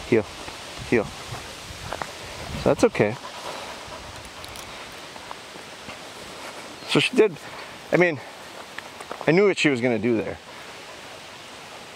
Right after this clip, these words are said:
Now, the other day at the cabin, we made retrieves up and down the, the driveway, and she just did wonderfully.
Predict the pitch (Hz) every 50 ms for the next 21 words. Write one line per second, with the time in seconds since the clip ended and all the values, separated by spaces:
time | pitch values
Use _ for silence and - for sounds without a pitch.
0 | - - - - - 156 160 160 127 - - - - - - - - - - -
1 | - - - 160 180 175 170 160 143 175 202 220 208 180 170 170 151 - - -
2 | - - - - - - - - - - 147 - - - - 185 175 185 214 214
3 | 175 160 151 151 135 - - - - - - - - - - - - - - -
4 | - - - - - - - - - - - - - - - - - 156 165 170
5 | 175 175 175 160 165 151 - - 185 190 180 160 143 165 160 - 175 156 156 165
6 | 165 160 156 139 127 117 - - - - - - - - - - - - 131 123
7 | 117 127 127 143 170 180 143 123 110 101 101 95 - - - - - - - -
8 | - - - - - - - - - - 120 120 - - 131 123 170 196 165 -
9 | - - - 160 160 127 110 - - - 92 98 110 131 135 101 85 78 - -
10 | 76 92